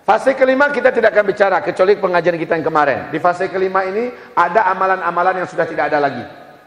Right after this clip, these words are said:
Amalan-amalan ini sebelum fase kelima terwujud, Allah bukakan pintunya di sini selebar-lebarnya. Ya kan? Amalan-amalan. Apa? Di fase kelima, matahari terbit sebelah barat. Sejak matahari terbit sebelah barat,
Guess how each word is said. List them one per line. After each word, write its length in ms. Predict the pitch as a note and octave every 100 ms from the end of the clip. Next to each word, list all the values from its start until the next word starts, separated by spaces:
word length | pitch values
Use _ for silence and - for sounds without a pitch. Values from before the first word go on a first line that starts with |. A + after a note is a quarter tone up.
| _ _ _
Amalan-amalan 960 | G3 G#3 A#3 A3+ G3+ G#3 G#3 G3+ G#3 A3+
ini 80 |
sebelum 300 | B3 A3 G#3 G3+
fase 300 | G3 F#3+ G3
kelima 260 | F#3 F3+ F3
terwujud, 720 | E3 D#3 C3+ A#3 A#3+ - -
Allah 180 | G3 G3
bukakan 540 | F#3+ - A3+ G#3 G3
pintunya 400 | F3+ E3+ F#3+ F#3+
di 80 | E3
sini 180 | D#3+ E3
selebar-lebarnya. 720 | D3 D3 C#3+ C3+ B2+ A2 F#2+ _ _ _
Ya 160 | C#3+ D3
kan? 160 | E3 - - - - -
Amalan-amalan. 640 | F3 G3 F#3+ F#3+ G3+ F#3 C#3+ - - - - - -
Apa? 320 | C#4 D#4 A#3 E3 B2+ - - -
Di 80 | G3 G3
fase 320 | C4+ - A3
kelima, 800 | - F3 C#3+ A#2+ B2+ F#3 D4 - - -
matahari 400 | E3+ C#4 G3 A3+
terbit 320 | A3+ G3 G3+
sebelah 160 | F3 F3
barat. 320 | E3 D3+ C#3+
Sejak 400 | - A3 F#3 A#3
matahari 400 | G3+ G#3+ G3 G3
terbit 320 | F#3+ F3 G3+
sebelah 160 | G3+ F3
barat, 300 | E3+ E3+ A3